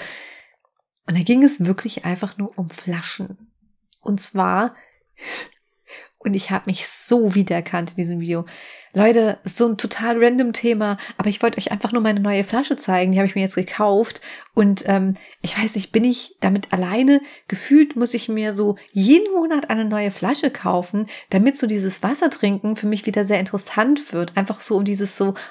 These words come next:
"Oh, das ist jetzt meine neue Lieblingsflasche und jetzt trinke ich mehr Wasser." Und ich schwöre, bei mir ist es exakt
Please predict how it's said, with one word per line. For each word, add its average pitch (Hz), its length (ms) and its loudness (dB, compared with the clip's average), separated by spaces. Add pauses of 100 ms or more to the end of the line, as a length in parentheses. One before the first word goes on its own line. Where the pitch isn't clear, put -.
(100)
"Oh, 330 180 2
das 269 160 6
ist 302 60 -6
jetzt 294 180 4
meine 262 160 2
neue 226 180 2
Lieblingsflasche 220 600 0
und 214 80 0
jetzt 208 200 -4
trinke 339 340 0
ich 285 380 0 (140)
mehr 208 380 2
Wasser." 190 520 -2 (520)
Und 233 280 2
ich 226 160 -8
schwöre, 277 340 -12
bei 311 120 -6
mir 392 160 -8
ist 466 160 -10
es - 180 -20
exakt - 400 -18